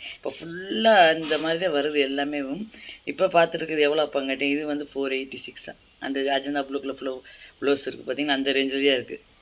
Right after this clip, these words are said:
நானூத்தி எண்பத்தாறு இது. இதே பார்த்தீங்கன்னா, தௌசண்ட் above இருக்குது. ஃபோர், ஃபைவ் ஹண்ட்ரட்லேருந்து இருக்குது.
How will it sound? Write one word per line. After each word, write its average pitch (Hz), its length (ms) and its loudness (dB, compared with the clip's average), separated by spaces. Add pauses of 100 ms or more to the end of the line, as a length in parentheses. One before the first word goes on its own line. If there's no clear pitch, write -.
(880)
நானூத்தி 131 380 0
எண்பத்தாறு 131 460 -4 (160)
இது. 139 100 -6 (460)
இதே 156 180 4
பார்த்தீங்கன்னா, 147 400 0
தௌசண்ட் 143 360 2
above 135 260 -2
இருக்குது. 139 280 -4 (460)
ஃபோர், 156 300 4
ஃபைவ் 151 220 4
ஹண்ட்ரட்லேருந்து 147 520 2
இருக்குது. - 220 -8